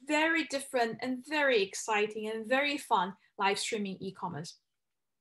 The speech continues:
V R and A R, watch this space, especially A R. I think they are, they're, they, you, very soon you're going to see A R avatar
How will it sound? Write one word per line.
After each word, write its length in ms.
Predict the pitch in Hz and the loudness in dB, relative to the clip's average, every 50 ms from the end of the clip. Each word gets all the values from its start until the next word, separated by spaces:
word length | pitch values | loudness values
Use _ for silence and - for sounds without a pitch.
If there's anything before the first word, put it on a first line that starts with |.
| _ _ _ _ _ _ _ _ _ _ _ _ _ _ | _ _ _ _ _ _ _ _ _ _ _ _ _ _
V 200 | 208 247 254 247 | 0 4 8 10
R 240 | 233 233 247 254 - 233 | 12 12 12 12 10 8
and 140 | 233 233 | 6 6
A 160 | 240 240 247 247 | 6 8 10 10
R, 300 | 240 254 285 349 415 415 - - _ _ _ _ _ | 12 12 12 10 10 8 4 -2 _ _ _ _ _
watch 380 | 190 208 226 302 - - - | 8 10 10 10 8 4 -2
this 180 | - 254 - - | -2 -2 -2 -2
space, 520 | - - 226 202 175 185 233 240 - - _ _ _ _ | 0 2 2 4 4 4 2 0 -2 -8 _ _ _ _
especially 680 | - 254 233 - - 294 302 302 - 277 254 247 233 - | 2 2 2 2 4 4 4 4 4 2 0 0 2 6
A 180 | 220 233 220 214 | 6 8 8 8
R. 220 | 214 214 202 - | 8 6 6 6
I 80 | - 202 | 4 2
think 380 | 208 - 262 277 262 254 - - - - - - - | 0 0 0 0 0 0 -2 -6 -12 -20 -10 6 8
they 180 | 240 240 277 | 10 10 10
are, 300 | 294 - 262 254 254 - - - | 10 10 10 8 6 4 4 8
they're, 240 | 247 226 214 214 | 10 10 10 10
they, 200 | 214 220 214 214 - - _ | 10 8 6 6 2 -6 _
you, 160 | 247 233 226 - - _ _ 220 | -10 -10 -10 -10 -12 _ _ 0
very 280 | 214 262 262 302 349 | 6 6 8 8 8
soon 280 | 392 - - 294 269 247 | 8 6 4 2 2 2
you're 120 | 233 233 | 4 4
going 200 | 220 240 240 247 | 4 4 2 0
to 100 | 247 254 | 0 -2
see 260 | 247 - - 220 208 - - | -4 -4 -4 -4 -8 0 6
A 200 | 220 220 226 208 | 8 10 10 10
R 260 | 196 220 220 - - | 10 10 10 8 10
avatar 640 | 220 226 240 254 262 262 - 196 180 185 196 - - | 10 8 8 8 6 2 6 6 6 8 6 4 0